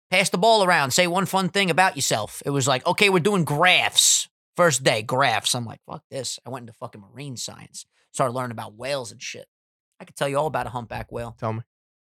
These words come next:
Speaker 1: Uh, find the video online.
Speaker 2: Well, I'll tell you what. Have you seen the video of the whale exploding?
Speaker 1: No, but that sounds terrifying.
Speaker 2: Do you wanna see it?
Speaker 1: No, I don't.
Speaker 2: Apparently, whales build up a lot of gas when they die w-, w-, inside their, like, gut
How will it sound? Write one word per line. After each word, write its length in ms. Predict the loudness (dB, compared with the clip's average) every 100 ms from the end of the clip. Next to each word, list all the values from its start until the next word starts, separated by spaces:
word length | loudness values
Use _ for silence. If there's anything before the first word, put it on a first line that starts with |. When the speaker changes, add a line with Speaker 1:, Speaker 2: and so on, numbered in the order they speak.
| _ _ _ _ -20
Speaker 1:
Uh, 60 | -20 _ -12
find 180 | -10 -10
the 40 |
video 240 | -14 -18
online. 320 | -20 -20 -20 -20 _ _
Speaker 2:
Well, 100 | -2
I'll 60 | 2
tell 140 | 2
you 120 | 0
what. 380 | -2 -2 0 0 -2
Have 160 | -2
you 80 | 0
seen 420 | 0 2 0 0 -8 _ _ _ _ -10
the 100 | -4
video 240 | 0 2
of 60 | 2
the 100 | 0
whale 260 | 2 0 0
exploding? 640 | -4 -6 -4 -2 -2 -6 -10 _ -18
Speaker 1:
No, 480 | -12 -10 -8 -8 -10
but 140 | -10
that 140 | -12 -10
sounds 320 | -10 -10 -16
terrifying. 540 | -12 -10 -10 -14 -14 -6
Speaker 2:
Do 40 |
you 40 | -4
wanna 160 | -4
see 160 | -4 -4
it? 120 | -4 -6
Speaker 1:
No, 220 | -8 -10
I 60 |
don't. 220 | -14 -18 _ _ _ _ _ _ _ _ _ _
Speaker 2:
Apparently, 400 | -2 0 0 0
whales 480 | 0 0 0 -2
build 240 | -4 -2 -2
up 120 | -4
a 40 |
lot 140 | -2 -4
of 120 | -6
gas 400 | -6 -6 -6 -8
when 140 | -6
they 100 | -6
die 400 | -6 -4 -4 -6 -10 _ _ _ -18
w-, 180 | -16 -16 _
w-, 160 | -12 -10
inside 340 | -6 -6 -4
their, 160 | -4 -6
like, 280 | -10 -14
gut 200 | -10 -10